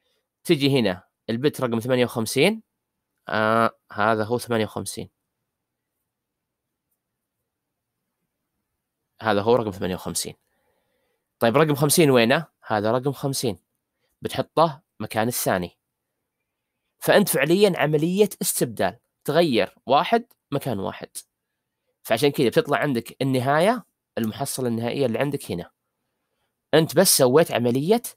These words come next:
تبديل، ما في أي شيء ثاني. يعني هنا أخذنا رقم ثمانية وخمسين، حطينا أول واحد. بدل ما كان رقمه ثمانية وخمسين، صار رقمه واحد الآن.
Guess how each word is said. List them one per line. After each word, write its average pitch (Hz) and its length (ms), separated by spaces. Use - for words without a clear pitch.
تبديل، 101 480
ما 160 180
في - 160
أي 175 140
شيء 160 220
ثاني. 95 380
يعني 117 220
هنا 123 80
أخذنا 110 460
رقم 110 280
ثمانية 131 240
وخمسين، 131 400
حطينا 123 300
أول 98 220
واحد. - 280
بدل 113 180
ما 123 80
كان 131 220
رقمه 123 200
ثمانية 127 260
وخمسين، 127 360
صار 120 180
رقمه 123 240
واحد 107 280
الآن. 90 200